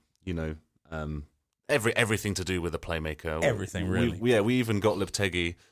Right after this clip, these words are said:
Speaker 1: involved for probably longer than it needed to be, but that's fair enough.
Speaker 2: <laughs>
Speaker 1: Um, I'm gonna ask every single one of our guests, um, for their top three playmakers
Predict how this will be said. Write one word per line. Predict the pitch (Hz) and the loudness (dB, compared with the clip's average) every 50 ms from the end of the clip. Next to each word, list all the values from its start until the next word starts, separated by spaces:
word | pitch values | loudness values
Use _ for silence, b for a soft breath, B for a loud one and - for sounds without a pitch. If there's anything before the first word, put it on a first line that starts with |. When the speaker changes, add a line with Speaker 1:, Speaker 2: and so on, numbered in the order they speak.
| _ - | _ -4
Speaker 1:
involved | 98 90 85 95 95 92 90 87 - - - - - - _ _ _ - | -2 0 2 4 4 4 4 2 0 -4 -8 -8 -10 -16 _ _ _ 0
for | 98 87 85 82 78 - _ _ _ | 2 4 4 4 2 -2 _ _ _
probably | - 113 92 90 90 92 92 | -2 -2 0 0 2 2 4
longer | 92 92 90 | 4 4 4
than | 85 90 87 | 4 2 4
it | |
needed | 87 90 87 80 | 4 2 0 0
to | - - 82 | -2 -4 -2
be, | 87 82 82 | 0 0 0
but | - 117 | 0 -2
that's | 135 147 147 | -6 -6 -4
fair | - 95 82 | -2 -2 -2
enough. | 76 76 - - - - | -2 -4 -8 -12 -18 -20
Speaker 2:
<laughs> | - - - 175 - - - - | -8 -4 -4 -2 0 0 2 4
Speaker 1:
Um, | 120 117 117 117 113 113 113 117 117 117 120 117 - | 6 8 8 10 8 8 6 6 4 4 2 2 2
I'm | 127 135 | 2 4
gonna | 139 135 135 139 139 | 4 4 4 4 4
ask | 131 123 - - - _ | 2 0 -2 -6 -10 _
every | - 151 165 151 123 117 127 127 123 | -2 0 0 0 0 -2 -2 -2 0
single | 117 - 127 117 113 110 107 | 0 0 0 2 2 2 2
one | 107 104 | 2 2
of | 98 | 0
our | 95 87 | 0 0
guests, | 82 82 85 - - - - - _ _ - | -2 -2 -4 -6 -10 -16 -20 -20 _ _ -6
um, | 90 87 87 87 87 85 | -6 -4 -4 -4 -4 -6
for | - - - 90 | -6 -6 -4 -2
their | 92 87 | -2 -2
top | - - - - - - - | -2 -2 -2 -2 -4 -6 -8
three | - - - - 92 90 90 85 - - - - | -18 -16 -10 -6 -4 -4 -4 -6 -8 -12 -14 -12
playmakers | - 87 82 80 76 - - - | -10 -8 -6 -8 -8 -10 -14 -20